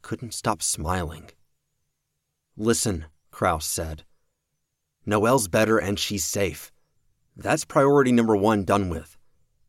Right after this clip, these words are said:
Now we need to get out of here, and then we focus on getting home." "You know,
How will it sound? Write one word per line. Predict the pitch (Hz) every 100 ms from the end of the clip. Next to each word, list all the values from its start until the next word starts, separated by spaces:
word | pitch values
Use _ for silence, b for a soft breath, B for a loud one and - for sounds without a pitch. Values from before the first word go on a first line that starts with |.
| -
Now | 117 123
we | 147 123
need | 123
to | 120
get | 117
out | 101 107
of | 92
here, | 107 - _ _ _ -
and | 92
then | 85 98
we | 113
focus | 117 113 117 113
on | 101
getting | 98 90 87
home." | 98 80 80 _ _ _ _ _ _ _ _ _ _ _
"You | 107 117
know, | 110 117 127